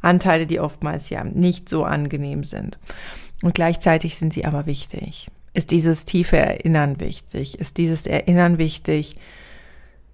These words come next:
dass wir eben alles sind? Dass wir eben nicht nur die Freude sind, dass wir nicht nur die Leichtigkeit sind, sondern dass wir auch,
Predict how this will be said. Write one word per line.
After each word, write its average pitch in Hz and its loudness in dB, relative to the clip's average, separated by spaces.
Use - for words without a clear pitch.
dass 175 4
wir 175 6
eben 165 2
alles 147 -2
sind? 135 -6
Dass - 2
wir 170 6
eben 165 4
nicht 175 4
nur 175 6
die 156 0
Freude 160 4
sind, 151 -2
dass - -6
wir 160 4
nicht 160 2
nur 160 4
die 156 0
Leichtigkeit 156 0
sind, 156 2
sondern 151 0
dass 151 -2
wir 156 2
auch, 156 2